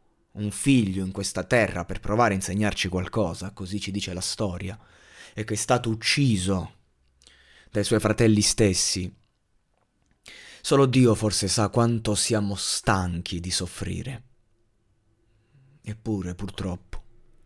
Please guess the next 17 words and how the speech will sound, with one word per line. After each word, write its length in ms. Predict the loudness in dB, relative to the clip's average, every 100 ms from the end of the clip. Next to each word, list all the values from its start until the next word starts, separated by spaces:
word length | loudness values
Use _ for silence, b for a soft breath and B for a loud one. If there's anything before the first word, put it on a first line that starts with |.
| _ _ _ B B B B B B B B B
certe 360 | 0 0 4 2
risposte 600 | 2 2 0 2 -2 0
continuano 1080 | 2 2 2 4 6 4 2 0 -2 -4 -8 -20 -20 -20 -20 -20 -20 _ _ _ _ _ _ _ _
cent'anni 640 | -4 -2 2 2 2 0
dopo, 460 | 0 0 -2 -8 -10 -12 _ _ _ _
duecento 760 | 4 4 4 0 0 0 -2
anni 260 | -2 -2 -4
dopo, 400 | -4 -4 -6 -8
un 180 | -6 -4
milione 680 | -4 -2 4 6 6 2 -2
di 100 | -4
anni 240 | -2 -4
dopo, 480 | -4 -6 -8 -14 -16 _ _ _ _ _ _ _ _ _ -8
a 120 | -6
fluttuare 600 | -4 -6 0 4 4 2
nel 220 | 0 0
vento, 800 | -2 -6 -6 -8 -10 -10 -10 -10